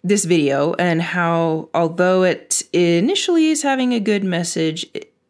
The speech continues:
is communicating and glorifying self-neglect,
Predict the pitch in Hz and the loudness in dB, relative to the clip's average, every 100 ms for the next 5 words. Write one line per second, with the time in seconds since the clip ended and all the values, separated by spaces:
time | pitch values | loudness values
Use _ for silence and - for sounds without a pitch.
0 | _ 233 226 - 208 196 208 208 - 160 | _ -2 -2 -2 0 2 2 0 0 0
1 | 147 143 143 151 147 147 135 143 139 - | 0 -4 -4 -4 -4 -2 -2 0 -2 -4
2 | 139 127 131 - 135 - - 135 139 143 | -6 -6 -6 -4 -6 -6 -8 -8 -4 -4
3 | 247 - - | -4 -10 -14